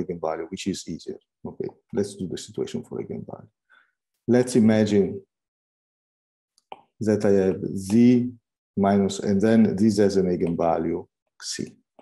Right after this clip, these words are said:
Okay, so what does it mean? It means that H is equal to Z minus X,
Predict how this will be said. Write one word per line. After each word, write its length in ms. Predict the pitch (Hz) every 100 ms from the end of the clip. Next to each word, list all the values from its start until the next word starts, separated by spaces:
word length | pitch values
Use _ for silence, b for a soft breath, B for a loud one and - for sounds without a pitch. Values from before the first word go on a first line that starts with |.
| _ _ _ _ _ _
Okay, 360 | - 107 - 117 _ _ _ _ _ _ _
so 180 | - 107
what 240 | 101 120
does 260 | 117 117 110
it 140 | 104
mean? 240 | 98 85 85
It 160 | 90
means 220 | 117 110 101
that 220 | 95 -
H 480 | 123 120 131 131 - 104
is 180 | 92 -
equal 340 | 113 117 120
to 200 | - 101
Z 420 | 87 90 110 104
minus 500 | 92 87 87 85 - -
X, 520 | 101 113 - -